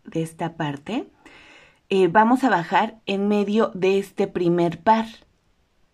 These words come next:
y vamos a comenzar colocando una dorada,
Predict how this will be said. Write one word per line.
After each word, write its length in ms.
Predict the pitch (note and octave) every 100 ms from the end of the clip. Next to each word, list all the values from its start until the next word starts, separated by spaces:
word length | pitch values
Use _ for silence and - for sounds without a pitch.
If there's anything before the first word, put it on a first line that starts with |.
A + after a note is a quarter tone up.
| _ _ _ _ _ _
y 80 | G3+
vamos 460 | G3 A3 A#3+ C4+ -
a 160 | F#3 E3+
comenzar 600 | E3 D#3 D#3+ F#3 F#3 -
colocando 920 | F#3+ G#3+ A3 A3+ F#3+ E3+ E3+ A#3 D#4+ _ _ _ _ _ _ _
una 380 | G3 F#3 F#3 F#3
dorada, 680 | A3 B3 A#3 F#3 G3 D#4